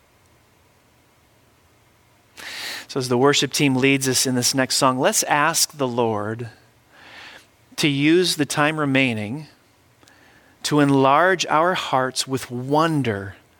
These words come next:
for Jesus Christ, and that that wonder would prompt our delight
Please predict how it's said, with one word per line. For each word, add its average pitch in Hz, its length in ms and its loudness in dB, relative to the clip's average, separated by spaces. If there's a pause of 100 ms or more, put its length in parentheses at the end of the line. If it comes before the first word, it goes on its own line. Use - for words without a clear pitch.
(480)
for - 180 -4
Jesus 127 480 0
Christ, 107 640 -4 (1000)
and 143 100 0
that 143 140 2
that 180 220 2
wonder 147 880 -2 (720)
would 131 220 -2
prompt 175 640 0
our 131 160 2
delight 127 800 -2